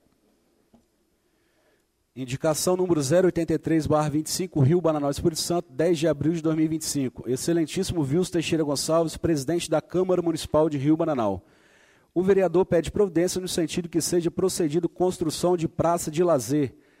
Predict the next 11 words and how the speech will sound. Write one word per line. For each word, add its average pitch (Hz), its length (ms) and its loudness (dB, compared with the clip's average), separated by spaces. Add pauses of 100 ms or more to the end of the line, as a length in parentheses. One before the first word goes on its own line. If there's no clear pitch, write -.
(120)
Justificativa. 156 1000 0 (520)
A 151 120 -4
presente 170 440 -2
indicação 180 580 -2
prima 170 260 -2
pelo 165 220 2
exposto 151 420 -4
em 190 40 2
epígrafe, 180 400 -4
senhor 151 220 -2
presidente, 170 640 -4